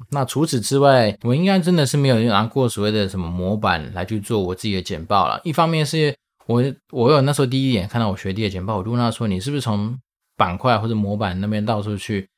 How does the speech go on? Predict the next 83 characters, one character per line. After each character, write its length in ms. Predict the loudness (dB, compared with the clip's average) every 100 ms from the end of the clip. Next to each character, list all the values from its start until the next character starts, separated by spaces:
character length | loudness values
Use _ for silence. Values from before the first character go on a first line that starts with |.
| _ -6
找 140 | -4
到 140 | 0
人 100 | 0
家 120 | 0 -2
的 80 | -2
范 260 | -2 -2
本 140 | -2 -6
来 120 | -6
用？” 220 | -6 -6
他 140 | -6 -6
说 120 | -6 -4
：“对 200 | -2 -2
啊。” 100 | -6
然 80 | -4
后 60 | -2
我 60 |
就 100 | 0
说 180 | 0 0
：“其 160 | 0 0
实 80 | 0
模 200 | 0 0
板 280 | 0 -2 -6 -8
不 120 | -4
是 160 | -2 -2
不 160 | -2 -4
行 260 | -2 -2
用， 240 | 0 0 -2
只 160 | -6
是 80 | -6
说 260 | -2 -2 -4 _ _ _
模 160 | 2
板 200 | 4 2
常 240 | 0 -2 -2
常 180 | 0 0
有 140 | -2
时 100 | -4
候 60 | -4
它 160 | -2
会 80 | -2
有 60 | -2
个 80 | -2
问 200 | 0 0
题， 200 | -2 -6
是 120 | -4
因 80 | -2
为 140 | -4 -8 _
它 160 | -6 -4
当 280 | 0 0 0
时 160 | 2
候 100 | 0
被 180 | 2 0
开 240 | 0 0 0
发 200 | 0 -2
出 220 | -2 -4
来， 180 | -4 -2
它 260 | 0 0
可 120 | 0 -6
能 100 | -6
是 160 | -8
for 220 | -8 -6
某 200 | -4 -4
些 160 | -6 -6
特 220 | -4 -4
定 180 | -2 -4
领 140 | -4
域 240 | -4 -4 -6 _ _ _
或 120 | -2
是 100 | 0
某 240 | 0 0
个 80 | -4
特 220 | -2 0
定 180 | 2 0
主 200 | -2 -8
题 200 | -8 -6
而 140 | -4 -4
使 300 | -6 -8 -4
用 220 | -2 -2
的 80 | -4
一 100 | -4
个 140 | -4
模 280 | -4 -4 -2
板 240 | -2 -4
嘛。” 160 | -6 -10